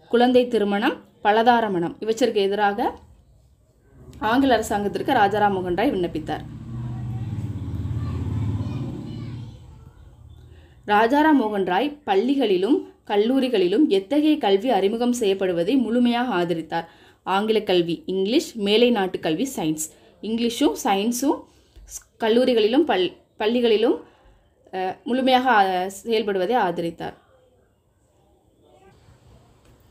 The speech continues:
யார் நிறுவிய கோவிலில் திருவுருவ சிலைகள் எதுவும் வைக்கப்படவில்லைன்னா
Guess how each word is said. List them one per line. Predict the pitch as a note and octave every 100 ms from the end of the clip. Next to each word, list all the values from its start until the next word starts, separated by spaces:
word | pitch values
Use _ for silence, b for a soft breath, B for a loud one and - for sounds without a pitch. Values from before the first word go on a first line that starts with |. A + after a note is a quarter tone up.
| _ b b b b - _ _ _
யார் | G#3 G3+ A#3+ E4
நிறுவிய | A3+ G#3 A3+ A3
கோவிலில் | G3 F3+ G3 D4
திருவுருவ | - C4+ D#4+ D4 B3 B3
சிலைகள் | B3 G#3 G3 G3 B3 -
எதுவும் | F#3 F#3+ A#3+ C#4
வைக்கப்படவில்லைன்னா | F3+ G3 G3+ F#3+ F3+ E3 F3+